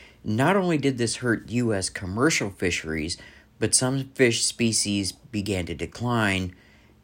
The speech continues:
just because they were being overfished. Uh, a lot of species went on the endangered list and such. So Congress responded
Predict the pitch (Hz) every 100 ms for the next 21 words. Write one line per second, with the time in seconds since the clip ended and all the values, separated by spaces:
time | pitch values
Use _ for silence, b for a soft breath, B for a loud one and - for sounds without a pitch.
0 | - 127 - 120 127 107 107 98 92 107
1 | 95 73 78 65 - 90 - - - -
2 | b b b b b b b _ - -
3 | 82 87 80 - 92 90 92 92 - 107
4 | 98 101 90 98 90 90 90 98 107 120
5 | 143 135 - 78 64 - - _ 82 80
6 | - 69 - - - 95 90 B B B
7 | B - 143 196 170 139 131 127 113 -
8 | 131 127 110 98